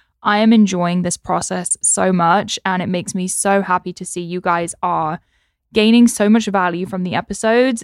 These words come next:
Seeing your story tags, your reviews, your responses, your comments makes me so happy. It feels like we're in a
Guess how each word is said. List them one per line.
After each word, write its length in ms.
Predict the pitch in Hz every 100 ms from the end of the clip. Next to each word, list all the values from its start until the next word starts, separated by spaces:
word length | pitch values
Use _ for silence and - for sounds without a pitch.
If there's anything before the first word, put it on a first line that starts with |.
| -
Seeing 520 | - - 226 240 220
your 400 | 202 190 185 185
story 500 | - - 269 277 269
tags, 520 | 233 262 247 233 214
your 100 | 202
reviews, 800 | 180 175 180 214 247 240 233 226
your 120 | 208 180
responses, 680 | - - 220 226 214 214
your 120 | 185 -
comments 760 | - 220 202 190 185 - - - - _ _
makes 280 | 196 180 -
me 140 | 185
so 260 | 180 180 175
happy. 360 | 175 156 196
It 120 | 190 -
feels 200 | 180 180
like 160 | 180
we're 240 | 185 180 -
in 320 | 185 175 175 170
a 420 | 170 160 156